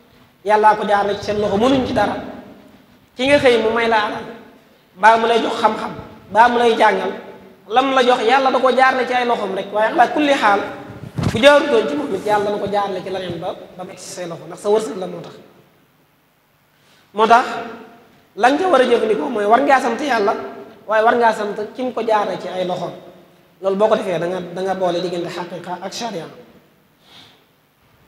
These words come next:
Bu ñu xamee ne wërsëg nii la demee, dana tax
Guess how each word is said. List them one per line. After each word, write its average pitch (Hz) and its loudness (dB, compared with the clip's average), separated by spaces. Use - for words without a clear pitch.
Bu 214 -4
ñu 269 2
xamee 294 4
ne 240 4
wërsëg 247 4
nii 220 2
la 240 2
demee, 196 -2
dana 220 -2
tax 277 -6